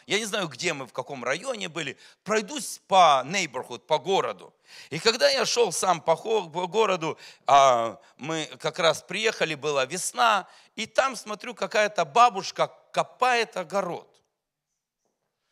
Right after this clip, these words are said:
И я подумал: "Дай-ка я сделаю себя блаженным".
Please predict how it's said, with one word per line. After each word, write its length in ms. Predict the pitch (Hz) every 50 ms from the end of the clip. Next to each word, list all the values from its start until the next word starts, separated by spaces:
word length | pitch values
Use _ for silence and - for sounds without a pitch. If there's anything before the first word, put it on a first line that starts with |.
| _ _
И 80 | 123
я 220 | 143 147 156 160 151
подумал: 640 | 156 - 156 143 147 165 151 143 131 113 101 - _ _ _ _ _ _ _ _ _ _ _ _ _ _ _
"Дай-ка 420 | - - 226 240 262 - - 196
я 100 | 180 160
сделаю 360 | 131 - - 190 170 151 143 127
себя 340 | - - 131 123 131 127
блаженным". 680 | 107 92 101 98 95 - 98 107 90 82 82 78 76